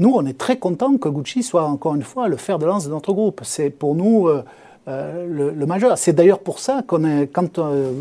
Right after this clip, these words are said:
longtemps, il y a, il y a plus de vingt ans maintenant, c'est pour ça qu'on est allé dans le luxe, parce qu'on voulait avoir une plateforme qui nous permette à la fois d'assurer la croissance et d'assurer le, la croissance de marques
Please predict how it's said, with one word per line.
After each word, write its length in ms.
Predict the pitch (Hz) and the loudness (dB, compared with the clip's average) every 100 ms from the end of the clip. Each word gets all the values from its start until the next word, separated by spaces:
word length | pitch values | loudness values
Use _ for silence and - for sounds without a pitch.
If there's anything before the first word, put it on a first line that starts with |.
| 160 156 | -8 -4
longtemps, 400 | 156 156 220 208 | -4 0 -2 0
il 80 | |
y 20 | 135 | -4
a, 60 | 135 | -4
il 60 | |
y 40 | 131 | -6
a 20 | |
plus 140 | 175 | -4
de 60 | 156 | -2
vingt 240 | 160 147 | -2 0
ans 80 | 214 | 0
maintenant, 360 | 214 160 214 226 | 0 0 -4 -6
c'est 180 | 143 | -8
pour 200 | 131 - | -12 -6
ça 120 | - 240 | -4 -2
qu'on 180 | - | 0
est 140 | 160 143 | -2 0
allé 160 | 151 | -2
dans 120 | 151 139 | 0 0
le 120 | 135 | 2
luxe, 300 | 220 262 - | 0 0 -8
parce 260 | - 139 | -12 -8
qu'on 120 | - 147 | -4 -2
voulait 280 | 151 175 | 2 2
avoir 280 | 175 165 151 | 4 2 0
une 120 | 131 | -2
plateforme 720 | 120 196 - 151 214 247 196 - - - - _ _ | 0 0 0 -4 -2 0 0 -4 -16 -20 -20 _ _
qui 320 | 165 170 131 - _ - | 0 2 0 -6 _ -2
nous 120 | 170 | 0
permette 440 | 190 185 170 - - | 2 2 0 -2 -4
à 140 | 214 240 | 0 2
la 80 | |
fois 260 | 214 - 196 | 0 0 0
d'assurer 340 | 175 - 160 | 0 -2 -4
la 120 | 160 180 | -2 -4
croissance 600 | - 139 - 269 - - - | -4 -4 -2 -2 -2 -6 -2
et 80 | 160 | 2
d'assurer 640 | 202 - - 190 196 - - - - _ | 2 0 -2 2 2 0 -8 -20 -20 _
le, 220 | 151 147 156 | 2 2 2
la 160 | 151 | -2
croissance 540 | 143 - 139 233 190 131 | -2 -4 -2 0 0 0
de 100 | 143 | 2
marques 320 | 180 185 | 2 0